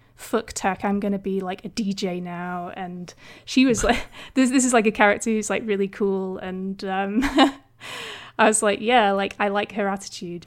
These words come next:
So I've actually <laughs> played, like, this one a couple of times 'cause I was like, "I really wanna see, like, how the other endings go." And it doesn't really, like, it's not a game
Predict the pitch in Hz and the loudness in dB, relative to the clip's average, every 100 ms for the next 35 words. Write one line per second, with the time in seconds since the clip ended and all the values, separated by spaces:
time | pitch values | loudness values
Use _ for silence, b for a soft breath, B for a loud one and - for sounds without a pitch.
0 | - - 240 285 311 - 254 220 - 214 | -2 2 6 6 4 2 -4 -4 -10 -16
1 | - - 220 262 - 214 196 - 202 - | -6 4 6 6 4 2 2 0 -2 0
2 | 196 190 - 247 254 196 - 190 202 190 | 0 0 -4 -2 0 -2 0 0 0 -2
3 | 170 175 - - 196 214 214 214 214 208 | -8 -10 -10 -10 -10 -2 0 2 0 -2
4 | 196 226 277 302 220 208 233 254 208 185 | -2 0 0 2 0 0 -2 -2 -2 -6
5 | - 190 190 190 185 202 226 190 180 - | -6 -4 -2 -4 -4 -6 -4 -6 -6 -8
6 | 175 175 180 185 190 - B B - - | -10 -10 -10 -10 -12 -16 B B -4 0
7 | 370 440 269 262 240 220 196 185 - - | 0 0 -2 -2 0 2 2 0 -6 -20
8 | b b b 247 - 320 - 247 254 233 | b b b -6 -2 0 -2 0 0 2
9 | 220 208 | -2 -4